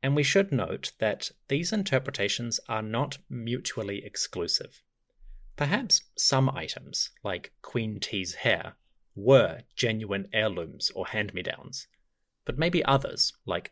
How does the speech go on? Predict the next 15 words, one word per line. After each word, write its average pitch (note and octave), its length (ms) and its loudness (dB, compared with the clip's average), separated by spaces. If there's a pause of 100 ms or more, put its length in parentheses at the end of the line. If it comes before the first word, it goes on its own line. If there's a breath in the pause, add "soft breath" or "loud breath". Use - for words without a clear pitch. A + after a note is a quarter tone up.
storage A2 600 0
jars - 400 -6
or - 200 -6
amulets - 760 -2
and - 280 -10
jewellery, C3+ 520 2 (560)
maybe D3+ 220 2
those C3+ 380 6
ones E2 360 -10
were B2 60 2
simply E2+ 360 -2
convenient. G2+ 680 -4 (1040)
In C3+ 100 4
other D3 180 4
words, E2 440 -2